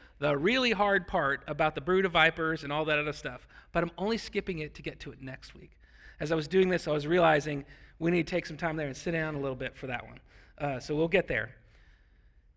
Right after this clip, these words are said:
And so on to fifteen. As the people were in expectation and all were questioning in their hearts concerning John whether he might be the Christ, John answered, "Uh-uh." That's in the Greek.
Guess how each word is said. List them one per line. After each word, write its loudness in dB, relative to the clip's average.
And -4
so 10
on 6
to 4
fifteen. 2
As 2
the -4
people 4
were 10
in 4
expectation 2
and 0
all 8
were 8
questioning 2
in 0
their 0
hearts 2
concerning -4
John 6
whether 4
he 0
might 6
be 0
the -2
Christ, 6
John 6
answered, 2
"Uh-uh." -2
That's -8
in -10
the -6
Greek. -10